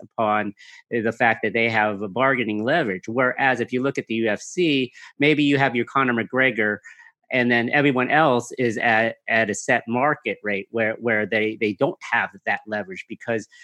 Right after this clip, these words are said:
uh, the U F C, uh, has been able to, through, uh, going back to the, the, uh, antitrust lawsuit,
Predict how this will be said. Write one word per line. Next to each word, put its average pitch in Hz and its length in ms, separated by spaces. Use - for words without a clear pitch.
uh, 120 260
the 123 100
U 165 200
F 151 120
C, 175 640
uh, 139 200
has 131 280
been 127 280
able 170 440
to, 131 420
through, 110 420
uh, - 160
going 117 240
back 104 220
to - 60
the, 101 280
the, 101 360
uh, 98 260
antitrust 104 460
lawsuit, 135 280